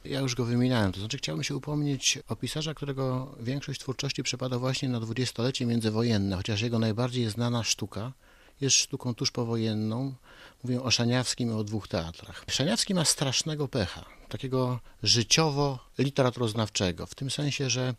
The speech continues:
od wybuchu wojny, jak trafia na Pawiak z przyjacielem i administratorem majątku, zaczyna się taki ciąg fatalnych wydarzeń.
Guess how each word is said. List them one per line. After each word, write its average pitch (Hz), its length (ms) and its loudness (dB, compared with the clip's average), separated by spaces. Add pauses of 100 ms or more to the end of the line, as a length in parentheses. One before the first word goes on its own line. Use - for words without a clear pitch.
(140)
od - 340 -4 (400)
wybuchu 156 360 0
wojny, 110 380 4
jak 92 160 -2
trafia 151 320 -2
na 123 160 0
Pawiak 101 500 -2
z - 200 -4
przyjacielem 110 800 0 (100)
i 107 120 -4
administratorem 110 1000 -2
majątku, 107 600 -2 (360)
zaczyna 151 240 -2
się 147 160 -4
taki 131 220 -6
ciąg 151 280 -2
fatalnych 127 540 -2
wydarzeń. 95 540 -2